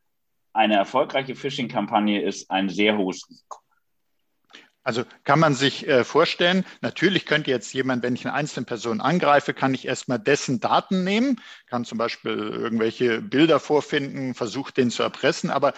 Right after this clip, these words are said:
Speaker 2: dabei hört das ja gar nicht auf, sondern man übernimmt die Identität und nimmt den als Sprungbrett und sagt jetzt, ähm, ich hab ein Vertrauenslevel, wie Sie es uns ja so schön eben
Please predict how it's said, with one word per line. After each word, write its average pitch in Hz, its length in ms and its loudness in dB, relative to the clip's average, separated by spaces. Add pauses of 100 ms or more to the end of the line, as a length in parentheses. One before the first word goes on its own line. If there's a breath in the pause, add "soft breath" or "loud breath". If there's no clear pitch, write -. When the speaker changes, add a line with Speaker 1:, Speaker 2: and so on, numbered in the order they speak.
(220 loud breath)
Speaker 2:
dabei 147 440 2
hört 156 240 0
das 165 160 -4
ja 147 80 0
gar 131 200 -2
nicht 139 220 -10
auf, 180 220 -2
sondern 135 300 -2
man 135 180 0
übernimmt 135 760 -2
die - 140 -10
Identität 127 920 -4 (200 loud breath)
und 135 100 -4
nimmt 170 220 -4
den 165 160 -2
als 151 120 -2
Sprungbrett 120 880 -2
und 113 120 -6
sagt 135 380 -2
jetzt, 165 400 -2 (400 loud breath)
ähm, 135 440 2 (100)
ich - 480 -8 (100)
hab 135 320 -4
ein 131 240 -2
Vertrauenslevel, 180 880 -2
wie 160 60 -8
Sie 151 100 -8
es 147 120 -10
uns 147 180 -6
ja 151 120 2
so 135 120 2
schön 156 300 0
eben 139 320 -2